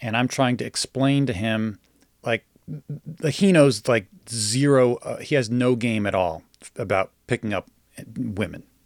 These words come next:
and, you know, he doesn't know anything. So I'm trying to explain to him, like, the basics, and he's, like, not really getting it. I'm like, "Okay, look, you see that group of women right there in front of us?" And there was, like, this group of, like, ten women, which is normally dressed, <clears throat> but there was a group of them clustered together.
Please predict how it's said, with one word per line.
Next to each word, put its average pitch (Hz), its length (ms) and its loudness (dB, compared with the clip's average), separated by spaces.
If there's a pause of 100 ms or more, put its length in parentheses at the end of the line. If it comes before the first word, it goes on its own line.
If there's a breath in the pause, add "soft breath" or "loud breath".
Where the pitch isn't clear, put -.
and, 107 260 -10
you 120 100 -4
know, 98 80 -6
he 110 140 -4
doesn't 107 200 -4
know 104 140 -2
anything. 113 360 -4
So - 140 -8
I'm 110 80 -4
trying 143 240 0
to 120 60 -2
explain 120 360 -4
to 98 60 -6
him, 104 140 -6
like, 95 160 -6
the 90 80 -10
basics, - 640 -8 (360 loud breath)
and 117 300 0
he's, 147 340 -2
like, 117 220 0
not 117 340 0
really 113 220 -4
getting 98 320 -4
it. - 160 -16
I'm 107 120 -6
like, 104 200 -4
"Okay, 95 200 -4
look, - 320 -18 (280)
you 123 80 -10
see 156 220 -2
that 139 200 4
group 123 240 0
of 107 200 0
women 123 420 0
right 120 200 2
there 117 160 -2
in 113 60 -4
front 120 240 -4
of 117 100 -4
us?" 123 340 -2
And 135 100 2
there 135 80 4
was, 123 160 2
like, 110 140 2
this 98 160 -6
group 110 200 0
of, 107 120 -4
like, 101 200 0
ten 98 280 -6
women, - 300 -14 (140)
which - 140 -12
is 107 100 -6
normally 151 320 6
dressed, - 500 -6 (280)
<clears throat> - 0 -
but 127 420 -2
there 95 120 -2
was 98 100 -4
a 110 60 -4
group 139 260 0
of 107 80 -6
them 87 140 -10
clustered - 420 -12
together. - 460 -10